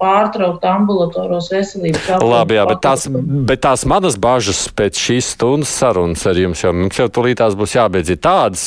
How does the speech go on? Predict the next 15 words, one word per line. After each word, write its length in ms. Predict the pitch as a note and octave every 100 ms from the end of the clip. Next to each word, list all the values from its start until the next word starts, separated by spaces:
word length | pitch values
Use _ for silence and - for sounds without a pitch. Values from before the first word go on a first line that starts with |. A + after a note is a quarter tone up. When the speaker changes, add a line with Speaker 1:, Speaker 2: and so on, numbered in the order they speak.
| -
Speaker 2:
ka 100 | G2+
paies 540 | - C3+ D3 G2 - -
dažas 340 | A2 A#2 - F2+
nedēļas, 460 | E2 G2 C3 C#3 A2+
un 80 | G2+
ja 80 | E2+
situācija 540 | C#3+ F3+ D3+ C#3+ B2
paliks 320 | C3+ F#2 -
sliktāk, 400 | G2+ F#2 F#2 E2+
un 140 | G#2 C#3
es 80 | D3
esmu 260 | C#3+ D#3 D3+
mazliet 260 | C#3+ C#3
pesimists 640 | D3 C3 G#2 E2+ - - -
šajā 240 | F2